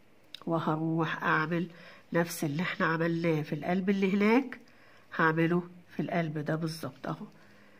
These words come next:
تلاتة واخدهم مع بعض واقفل بسلسلة وهكذا. شايفين بقى شكل القلب ظهر ازاي؟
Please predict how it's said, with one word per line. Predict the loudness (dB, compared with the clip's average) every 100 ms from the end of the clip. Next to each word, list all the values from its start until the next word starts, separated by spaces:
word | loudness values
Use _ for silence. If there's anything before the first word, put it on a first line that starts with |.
| -20 -14 -6
تلاتة | -2 2 2 2 2
واخدهم | 2 -2 -2 -4
مع | -4 -2
بعض | 4 6 6 6
واقفل | 2 -2 -4
بسلسلة | -4 -4 -4 0 2 4
وهكذا. | 4 0 -4 -6 -10 -12 -18 -20 -18 -16 -6
شايفين | -4 -2 -2 -2
بقى | -2 -2
شكل | 0 -2 -2
القلب | -2 0 0 0
ظهر | 0 2 2 0
ازاي؟ | -2 2 4 4